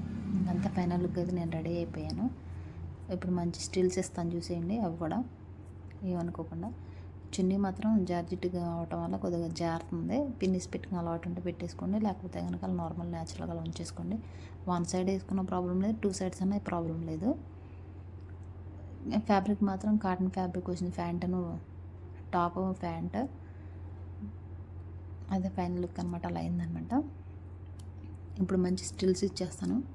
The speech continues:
చూసేయండి కాసేపు. భోజనానికి వెళ్ళిన తర్వాత భోజనంలో నాకు వీడియో తీసుకోవడం అవ్వలేదన్నమాట. భోజనాన్ని వీడియో తీశాను కానీ నేను తినేది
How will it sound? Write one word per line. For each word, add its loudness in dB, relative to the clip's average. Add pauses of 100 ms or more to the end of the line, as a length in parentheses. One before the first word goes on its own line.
(880)
చూసేయండి 2
కాసేపు. 0 (760)
భోజనానికి 6
వెళ్ళిన 6
తర్వాత 2
భోజనంలో 2 (100)
నాకు -2 (400)
వీడియో 4
తీసుకోవడం 0
అవ్వలేదన్నమాట. 0
భోజనాన్ని 2
వీడియో 4
తీశాను 0
కానీ 2
నేను 2
తినేది 0